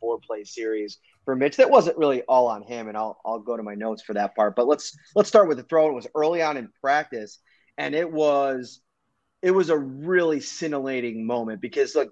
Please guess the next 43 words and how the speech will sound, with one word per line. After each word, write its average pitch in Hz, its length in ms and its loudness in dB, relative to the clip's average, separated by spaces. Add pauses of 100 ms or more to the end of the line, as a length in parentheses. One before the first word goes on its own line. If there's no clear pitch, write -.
Mitchell 185 260 0
Trubisky 147 460 0
is 117 100 -10
a 113 40 -14
guy 117 240 4
that, 113 220 -6
you 156 100 -4
know, 117 160 -4
going 202 240 0
back 165 200 2
to 120 120 -12
spring, 139 420 -4
watching 127 340 0
him 127 120 -6
up 123 180 0
close 127 180 -4
and 107 100 -14
personal 117 340 -4
now 104 220 -2
for, 120 180 4
I'd 143 160 4
say, 123 400 2 (1040)
what, 107 300 -4
maybe, 113 260 -4
like, 110 160 -2
a 113 60 -4
dozen 113 400 -2
practices, 120 720 0 (460)
he's 202 240 0
a 196 40 2
guy 202 280 6
that 180 200 2
does, 180 600 2
he, 175 180 -16 (220)
he, 147 320 -14
he 175 180 -10
works 151 540 6
in 170 180 0
that 147 240 4
short 156 320 2
to 147 140 -8
intermediate 127 600 -4
area 113 460 -2